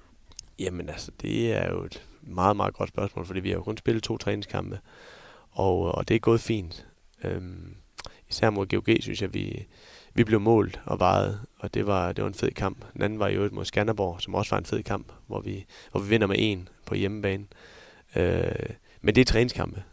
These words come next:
Men som jeg sagde før, der var god intensitet. Det mindede om en ligakamp, men det er det bare ikke, for der er ikke noget at spille om. Det vil sige, man, man bruger ikke hele posen. Man kommer ikke med alt, hvad man har, øh, af taktiske, taktiske ting. Men, øh, jeg synes, vi ser fint ud,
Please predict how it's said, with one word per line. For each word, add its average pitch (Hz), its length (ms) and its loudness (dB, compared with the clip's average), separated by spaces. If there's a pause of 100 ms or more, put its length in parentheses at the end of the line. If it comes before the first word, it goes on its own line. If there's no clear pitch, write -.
(320)
Men 104 280 0
som 101 120 -2
jeg 95 80 0
sagde 127 200 6
før, 104 220 -2 (120)
der - 80 2
var 104 180 6
god 135 220 2
intensitet. 104 560 0 (300)
Det 104 100 4
mindede 117 420 4
om 95 120 0
en 95 80 -4
ligakamp, 107 480 -2 (220)
men 95 320 0
det 90 80 6
er 87 60 8
det - 80 2
bare - 160 0
ikke, - 120 -12
for - 80 0
der 92 60 4
er 98 40 8
ikke 107 120 4
noget 101 80 0
at 95 40 -4
spille 92 240 -2
om. - 160 -8
Det 101 60 -2
vil 92 80 -6
sige, 107 200 0
man, 95 200 -4 (100)
man 98 260 0 (140)
bruger 120 240 10
ikke 127 120 6
hele 135 220 6
posen. 107 440 -6 (380)
Man - 100 -2
kommer 104 200 2
ikke 117 120 0
med - 80 4 (320)
alt, - 160 4
hvad 101 120 0
man 92 140 0
har, - 260 2 (440)
øh, 90 200 4
af 85 80 0
taktiske, - 1000 -2
taktiske - 420 -6
ting. - 260 -6 (800)
Men, 92 380 -2
øh, - 400 -4
jeg - 80 -2
synes, - 260 2
vi 185 40 2
ser 160 200 4
fint 165 240 -2
ud, 139 140 2